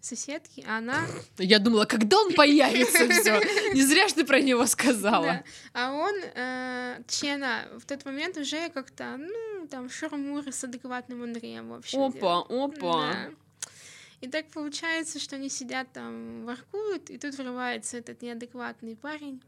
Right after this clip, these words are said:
Speaker 1: Я не помню, как его зовут, <laughs> если честно. И он начинает просто дико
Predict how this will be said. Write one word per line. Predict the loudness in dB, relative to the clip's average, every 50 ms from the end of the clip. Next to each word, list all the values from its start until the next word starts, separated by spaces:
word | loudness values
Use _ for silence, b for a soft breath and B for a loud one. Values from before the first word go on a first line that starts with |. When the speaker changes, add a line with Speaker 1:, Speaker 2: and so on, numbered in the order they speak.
| _ _ _
Speaker 1:
Я | -12 -10
не | -10 -10
помню, | -10 -12 -14 -14
как | -14 -14
его | -14 -14
зовут, | -14 -14 -12 -10
<laughs> |
если | -8 -6 -6 -6
честно. | -4 0 0 0 0 -2 -4 -4 -8 -8 -10 -16 _ _ _ B B B B B B B B B B B -6
И | -2
он | 0 0 2
начинает | 0 0 -2 -4 -4 -4 -2 -2 -2 -2 -2 -4
просто | -4 -4 -4 -4 -4 -8 -8
дико | -6 -6 -6 -4 -4